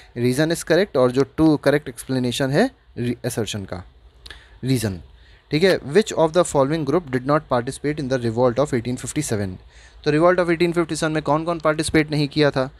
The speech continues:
एग्रीकल्चरल लेबर किए थे, साहूकार नहीं किए थे, फार्मर्स भी किए थे, लैंडलॉर्ड्स भी नहीं किए थे, ठीक है। तो इसमें कौन कौन नहीं किया था? टू और फ़ोर नहीं किए थे, तो इसमें हो जाएगा ऑप्शन नंबर डी। नेक्स्ट देखिए क्वेश्चन नंबर सिक्सटी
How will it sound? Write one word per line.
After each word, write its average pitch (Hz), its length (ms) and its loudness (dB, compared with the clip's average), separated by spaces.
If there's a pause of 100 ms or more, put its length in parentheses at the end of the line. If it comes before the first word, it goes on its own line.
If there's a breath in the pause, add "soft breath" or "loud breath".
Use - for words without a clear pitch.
(340 soft breath)
एग्रीकल्चरल 139 580 2
लेबर 131 260 2
किए 147 300 0
थे, 151 160 -2 (220)
साहूकार 131 540 2
नहीं 147 160 -2
किए 143 160 0
थे, 139 60 0
फार्मर्स 131 460 0
भी 143 120 -4
किए 139 240 2
थे, 131 140 -2 (420 loud breath)
लैंडलॉर्ड्स 110 480 0
भी 120 80 -2
नहीं 120 160 -2
किए 117 260 -2
थे, 107 80 -2 (240)
ठीक 131 120 -2
है। 156 80 4
तो 143 100 2
इसमें 135 220 -2
कौन 135 200 2
कौन 147 160 0
नहीं 147 160 -2
किया 151 180 -2
था? 180 160 -4 (540 soft breath)
टू 156 220 0
और 170 200 4 (200)
फ़ोर 131 280 -2
नहीं 98 180 -8
किए 87 180 -8
थे, - 120 -8
तो - 120 -6
इसमें 123 240 -4
हो 120 100 2
जाएगा 120 200 4
ऑप्शन 117 240 0
नंबर 120 220 0
डी। 113 160 -4 (960 soft breath)
नेक्स्ट 160 240 -2
देखिए 175 220 2
क्वेश्चन 165 220 -2
नंबर 151 140 2
सिक्सटी - 340 -4